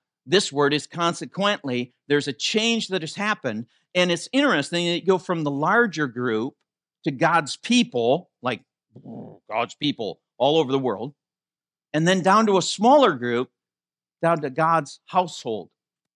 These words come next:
his household, an intimate membership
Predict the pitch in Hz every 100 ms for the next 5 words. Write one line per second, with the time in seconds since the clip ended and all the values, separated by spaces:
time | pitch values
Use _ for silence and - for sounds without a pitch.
0 | _ _ _ 151 - 175 185 - 127 110
1 | 120 - 214 214 - 165 147 143 _ _
2 | _ 139 147 180 202 180 151 - 143 127